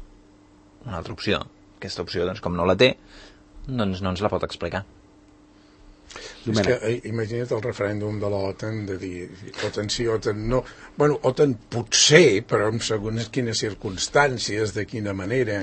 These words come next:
Speaker 2: No, home, això, això no es pot ser, diguéssim, un referèndum és sí o no i s'ha acabat.
Speaker 3: Sí, però cada vegada que hi ha un pas endavant, us sembla que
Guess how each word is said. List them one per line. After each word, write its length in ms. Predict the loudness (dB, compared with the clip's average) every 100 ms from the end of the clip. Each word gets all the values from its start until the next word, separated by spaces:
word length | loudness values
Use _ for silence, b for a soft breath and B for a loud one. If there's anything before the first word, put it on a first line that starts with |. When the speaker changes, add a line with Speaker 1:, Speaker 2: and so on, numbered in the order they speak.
| -6
Speaker 2:
No, 300 | -12 -16 -18
home, 160 | -18 -14
això, 200 | -12 -12 -16
això 180 | -14 -12 -12
no 80 |
es 60 | -8
pot 200 | -6 -4
ser, 140 | -6
diguéssim, 280 | -10 -12 -10
un 100 | -8
referèndum 480 | -8 -6 -8 -8 -8
és 80 | -6
sí 160 | -6 -4
o 80 | -6
no 140 | -8 -8
i 40 |
s'ha 140 | -10 -10
acabat. 300 | -10 -12 -16 -20 B B B
Speaker 3:
Sí, 140 | 4
però 140 | 6 8
cada 100 | 8
vegada 160 | 8 8
que 80 |
hi 40 | 6
ha 20 | 8
un 40 |
pas 120 | 6 6
endavant, 440 | 6 8 8 6
us 120 | 2 0
sembla 260 | 6 6
que 140 | 8